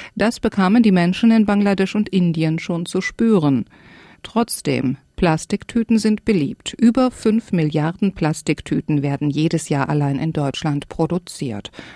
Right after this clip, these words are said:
Und das Hundertfache weltweit. Plastiktüten sind sehr stabil, schön reißfest und sie weichen nicht auf, wenn sie feucht werden, so wie Papiertüten.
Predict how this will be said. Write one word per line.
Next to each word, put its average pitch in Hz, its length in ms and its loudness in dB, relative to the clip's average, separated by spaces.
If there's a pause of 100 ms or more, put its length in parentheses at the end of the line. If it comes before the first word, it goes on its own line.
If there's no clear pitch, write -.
(120)
Und 165 460 -2
das 147 260 -4
Hundertfache 170 720 2
weltweit. 143 680 -2 (640)
Plastiktüten 240 680 2
sind 202 220 4
sehr 165 240 2
stabil, 165 640 2
schön 165 320 0
reißfest 156 800 -2
und 226 240 4
sie 180 180 2
weichen 151 320 2
nicht 170 240 -2
auf, 190 240 0
wenn 156 160 2
sie 147 80 -2
feucht 156 400 -2
werden, 147 240 2
so 147 220 2
wie 151 120 0
Papiertüten. - 880 -2